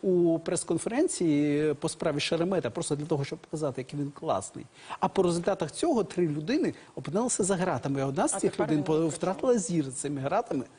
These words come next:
Speaker 1: Ось, і мені це не подобається.
Speaker 2: Вікторе, як на підсумок? От, власне, завтра перше грудня. Чого ми завтра очікуємо? Що завтра планується? Що завтра буде?
Speaker 1: Дивіться, завтра о дев'ятнадцятій годині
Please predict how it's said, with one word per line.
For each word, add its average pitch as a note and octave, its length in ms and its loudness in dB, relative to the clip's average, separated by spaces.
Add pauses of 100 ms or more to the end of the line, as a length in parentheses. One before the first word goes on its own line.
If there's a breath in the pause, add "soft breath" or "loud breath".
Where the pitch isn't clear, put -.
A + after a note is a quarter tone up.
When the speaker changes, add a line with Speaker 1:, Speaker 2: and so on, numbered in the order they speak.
(400 loud breath)
Speaker 1:
Ось, C#3+ 600 2 (100)
і A#3+ 380 4
мені F3+ 340 4
це G3+ 340 4
не F3+ 180 2
подобається. A#2+ 640 -6
Speaker 2:
Вікторе, D#3+ 380 -8
як G3+ 280 -2
на G#3 100 -4
підсумок? D#3+ 640 -6
От, - 200 -10
власне, F#3 480 -2
завтра G#3 360 0
перше B3+ 300 -2
грудня. G3+ 380 -4 (240)
Чого G#3+ 260 -4
ми G#3+ 120 0
завтра F#3+ 300 -2
очікуємо? G3 540 -4
Що - 240 -6
завтра F3+ 280 -4
планується? G3 400 -6
Що G3+ 220 0
завтра F#3+ 280 0
буде? D#3 320 -4 (140)
Speaker 1:
Дивіться, D3 320 2 (200)
завтра A3 360 0
о A#3 100 2
дев'ятнадцятій C#3+ 760 -2
годині A#2+ 360 -2